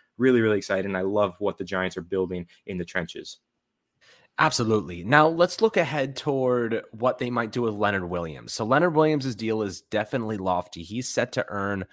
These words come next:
Speaker 2: thirty-two point two six million dollars against the cap. That, so that's, that's his cap hit number. His, uh, you know, essentially base salary is eighteen million dollars. So if the, if the Giants say, "You know what, we, we don't need Leonard Williams, we can cut him," they'll save twelve million dollars pre-June first.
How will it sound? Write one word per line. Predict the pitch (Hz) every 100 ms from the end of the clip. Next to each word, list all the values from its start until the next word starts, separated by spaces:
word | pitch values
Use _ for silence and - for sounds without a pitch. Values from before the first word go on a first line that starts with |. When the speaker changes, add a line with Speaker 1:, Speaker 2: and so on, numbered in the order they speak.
| - _ -
Speaker 2:
thirty-two | 127 120 123 - 131
point | - 113 107 -
two | - 127
six | - 127 - 110
million | 110 110 104
dollars | 95 92 90
against | 87 90 90 -
the |
cap. | 98 - 82 95
That, | 92
so | 120
that's, | 131 -
that's | - 135
his | 135 -
cap | - 107 -
hit | 87
number. | 107 104 110 104 - - -
His, | 113 98
uh, | 98 95 92 90 87
you | 110
know, | 90
essentially | 87 123 107 - 104 101
base | 85 104 -
salary | - 92 101 107 113 113
is | 104 -
eighteen | 104 - - 107
million | 120 131 135
dollars. | 135 139 151 147
So | 117 104 - - - _
if | 143
the, | 131 135
if | 131
the | 131
Giants | 147 170 156
say, | 151
"You |
know | 139
what, | 135 127
we, | 131 123 98
we | 131
don't | 151 147
need | 143 135
Leonard | 135 131
Williams, | 120 120 120 113
we | 104
can | - 110
cut | - 113
him," | 98 120
they'll | 113
save | 104 110 101
twelve | - 107 117
million | 123 117 104
dollars | 95 95 123 139 -
pre-June | - 117 117 113 113 101
first. | - 101 147 - -